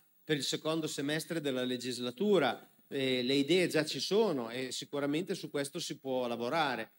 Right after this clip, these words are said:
Eh, dovremo garantire un sistema ibrido dove, eh, dentro le quote praticamente c'è un sistema libero, sopra le quote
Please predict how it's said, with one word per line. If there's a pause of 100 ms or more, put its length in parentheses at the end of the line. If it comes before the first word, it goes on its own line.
(240)
Eh,
dovremo
garantire
un
sistema
ibrido
dove,
eh,
dentro
le
quote (400)
praticamente
c'è
un
sistema
libero,
sopra
le
quote